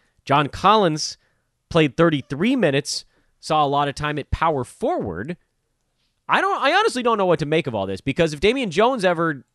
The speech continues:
locked in thirty-one minutes, he would be a super interesting center to pick up. But there's no reason to believe that this could happen again.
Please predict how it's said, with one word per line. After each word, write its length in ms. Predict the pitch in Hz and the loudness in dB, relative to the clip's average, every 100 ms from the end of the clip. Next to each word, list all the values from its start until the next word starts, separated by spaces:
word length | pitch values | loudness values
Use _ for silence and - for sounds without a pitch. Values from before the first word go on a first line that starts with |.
| - | -10
locked 460 | 123 156 151 - | 0 2 2 0
in 200 | 156 139 | -2 -2
thirty-one 560 | - 143 131 117 110 101 | 0 2 2 0 -2 0
minutes, 320 | 98 98 - | 0 -2 -4
he 240 | - 247 | 0 4
would 180 | 359 202 | 4 4
be 140 | 123 107 | 0 -2
a 80 | |
super 420 | 104 - 156 117 110 | -4 -6 -6 -6 -6
interesting 480 | 127 110 - 104 | -8 -8 -10 -10
center 320 | 90 120 98 87 | -8 -6 -6 -8
to 60 | |
pick 280 | 82 90 - | -8 -10 -8
up. 220 | 85 - _ _ _ _ - | -6 -6 _ _ _ _ 0
But 180 | 135 110 _ _ _ - | 2 2 _ _ _ -6
there's 200 | 143 123 | -4 -2
no 300 | 156 247 294 | 4 6 6
reason 260 | 262 254 196 | 6 2 0
to 60 | |
believe 240 | 147 240 220 | 0 -2 -4
that 140 | 151 | -4
this 140 | 156 | -4
could 120 | - 131 | 0 0
happen 260 | 127 - | 0 -2
again. 320 | 107 294 269 | -2 0 0